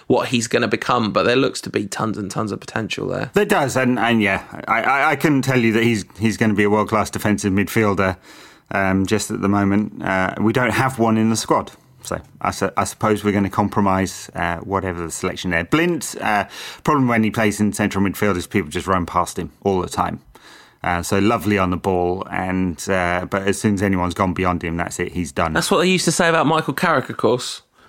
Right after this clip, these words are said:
Speaker 1: I mean, they, they were right, but <laughs> that is what they
Speaker 2: It is.
Speaker 1: Um, do you think that Jose is abandoning his usual traits due to how badly things ended at Chelsea?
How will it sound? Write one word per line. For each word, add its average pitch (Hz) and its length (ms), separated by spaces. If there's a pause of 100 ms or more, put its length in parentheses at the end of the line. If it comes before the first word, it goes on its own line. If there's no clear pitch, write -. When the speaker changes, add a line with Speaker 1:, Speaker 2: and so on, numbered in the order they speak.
Speaker 1:
I 117 60
mean, 117 160
they, 107 220
they 110 100
were 110 160
right, 117 420
but 131 160
<laughs> - 500
that - 140
is 131 160
what - 140
they 104 80
Speaker 2:
It 139 100
is. 147 600 (220)
Speaker 1:
Um, 135 500 (640)
do 190 100
you 226 100
think 110 380
that 107 180
Jose 127 360
is 117 100
abandoning 120 560
his 120 180
usual 127 320
traits - 480
due 120 200
to 120 100
how 123 300
badly 117 400
things 117 360
ended 117 320
at 104 120
Chelsea? 147 640